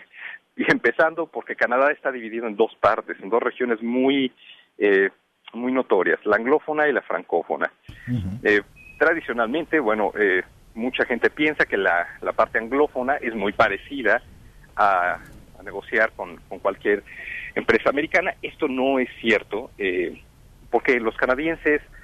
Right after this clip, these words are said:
Speaker 1: son mucho más específicos y más especiales al momento de decir, bueno, necesitamos una estrategia, un protocolo, eh, tenemos que dar seguimiento a los objetivos, y se generan una serie de pasos para llegar a ese objetivo.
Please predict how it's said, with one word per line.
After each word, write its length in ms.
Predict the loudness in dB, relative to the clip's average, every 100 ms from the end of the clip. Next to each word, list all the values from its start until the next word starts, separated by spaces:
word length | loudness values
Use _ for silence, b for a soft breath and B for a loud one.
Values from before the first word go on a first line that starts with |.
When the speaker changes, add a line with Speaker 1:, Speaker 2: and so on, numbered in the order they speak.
| B B B B B _
Speaker 1:
son 200 | 0 2
mucho 320 | 2 -2 0
más 240 | 2 2 0
específicos 720 | -8 -10 -14 -14 -12 -10 -8 0
y 20 |
más 240 | 0 0
especiales 560 | -4 -10 0 2 2 -2
al 80 | -6
momento 420 | -2 -2 2 2
de 100 | 2
decir, 200 | 0 0
bueno, 220 | 0 -2 -8 -20 B B -8
necesitamos 920 | -6 -4 -6 -2 2 2 0 -6 -10 -8
una 200 | -2 0
estrategia, 460 | 0 -2 -2 -2 -2
un 60 |
protocolo, 800 | -2 -2 -2 2 2 4 4 2 B B B -10
eh, 300 | -2 2 2 2
tenemos 340 | 0 2 -2
que 80 | 2
dar 140 | 2 0
seguimiento 540 | -8 -14 -6 -4 0 -2
a 20 |
los 160 | -2
objetivos, 760 | -8 -10 -10 -6 0 4 2 0 B B -20 -20 -10
y 100 | -10 -2
se 100 | -2
generan 600 | -2 -4 0 2 4 2
una 220 | -2 -2 -4 -2
serie 320 | 0 2 2
de 120 | 0
pasos 540 | 2 2 2 0 -14 -16 -2
para 260 | 0 0
llegar 480 | -4 -8 -2 0 0
a 100 | -2
ese 240 | -4 -8
objetivo. 540 | -14 -14 -20 -14 -12